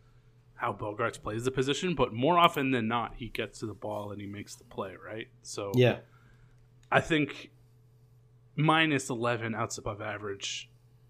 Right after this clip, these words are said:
Speaker 1: is way worse <laughs> than he feels.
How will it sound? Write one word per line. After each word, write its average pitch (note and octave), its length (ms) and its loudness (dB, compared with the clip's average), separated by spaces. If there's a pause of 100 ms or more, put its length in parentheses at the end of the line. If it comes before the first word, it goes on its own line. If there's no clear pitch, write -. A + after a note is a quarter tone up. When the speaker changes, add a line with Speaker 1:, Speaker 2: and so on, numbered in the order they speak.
(240)
Speaker 1:
is G#2 640 -8 (640)
way A#2+ 680 4
worse G#2 520 -8
<laughs> B2 80 -18
than A#2 120 -2
he C#3+ 280 -2
feels. G#2 640 -8